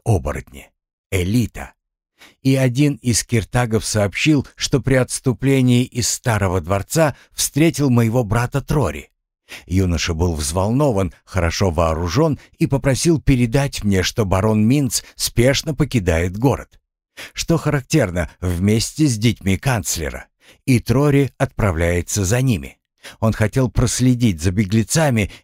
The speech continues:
ибо они слабое место графа Руге, и с тех пор брата никто не видел.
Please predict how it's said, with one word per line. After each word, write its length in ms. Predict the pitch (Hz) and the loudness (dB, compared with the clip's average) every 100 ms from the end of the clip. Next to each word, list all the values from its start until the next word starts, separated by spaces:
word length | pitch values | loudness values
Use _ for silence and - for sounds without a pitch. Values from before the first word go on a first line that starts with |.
| - | 0
ибо 280 | 156 139 147 | 0 2 0
они 360 | 127 123 156 165 | 0 2 2 2
слабое 600 | - 113 107 120 127 107 | -2 -2 -2 0 0 0
место 340 | 107 113 - | 0 0 -2
графа 400 | 107 107 104 131 | -2 0 0 0
Руге, 400 | 135 156 82 78 - - - | 2 2 0 -6 -8 -18 -2
и 100 | 147 | 0
с 120 | - | 2
тех 260 | 143 120 - | 0 -2 0
пор 260 | 160 170 | 0 0
брата 460 | 95 95 101 113 120 | -2 -4 -2 -2 0
никто 340 | 104 - 101 | 0 -2 0
не 140 | 104 120 | 2 2
видел. 400 | 131 78 67 | 2 -2 -8